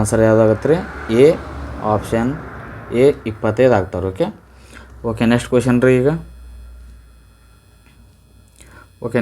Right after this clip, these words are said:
ನೆಕ್ಸ್ಟ್ ಕ್ವಶನ್ ಹೆಂಗೆ ಕೇಳಿದಾರೆ ನೋಡ್ರಿ ಇಲ್ಲಿ. ಮೂರನೇ ಕ್ವಶನ್ ರೀ ಸ್ನೇಹಿತರೆ. ಈಗ ದೊಡ್ಡದಾದ ಆರು ಅಂಕಿಯ ಸಂಖ್ಯೆಯನ್ನು ಪಡೆಯಲು ಎಷ್ಟಾಯ್ತು? ಒಂದು ಲಕ್ಷ ಮೂವತ್ತೈದು ಸಾವಿರದ ಆರುನೂರ ನಲವತ್ತೆರಡಕ್ಕೆ ಎಷ್ಟನ್ನು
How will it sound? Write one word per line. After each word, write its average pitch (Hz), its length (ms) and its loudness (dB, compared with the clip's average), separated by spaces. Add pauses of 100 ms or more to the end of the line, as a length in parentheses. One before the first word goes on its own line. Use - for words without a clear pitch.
ನೆಕ್ಸ್ಟ್ 120 180 -4
ಕ್ವಶನ್ 110 280 0
ಹೆಂಗೆ 101 160 -2
ಕೇಳಿದಾರೆ 98 280 0
ನೋಡ್ರಿ 107 220 0
ಇಲ್ಲಿ. 160 100 0 (840)
ಮೂರನೇ 113 320 2
ಕ್ವಶನ್ 110 260 0
ರೀ 104 100 -2
ಸ್ನೇಹಿತರೆ. 110 340 -2
ಈಗ 139 80 2 (960)
ದೊಡ್ಡದಾದ 139 520 4 (240)
ಆರು 127 200 2 (140)
ಅಂಕಿಯ 120 340 0 (160)
ಸಂಖ್ಯೆಯನ್ನು 113 600 -2
ಪಡೆಯಲು 104 400 2 (1800)
ಎಷ್ಟಾಯ್ತು? 110 380 0 (180)
ಒಂದು 127 220 4
ಲಕ್ಷ 127 180 0 (240)
ಮೂವತ್ತೈದು 120 640 2
ಸಾವಿರದ 120 280 4 (180)
ಆರುನೂರ 120 340 2
ನಲವತ್ತೆರಡಕ್ಕೆ 110 1000 2 (480)
ಎಷ್ಟನ್ನು 139 380 0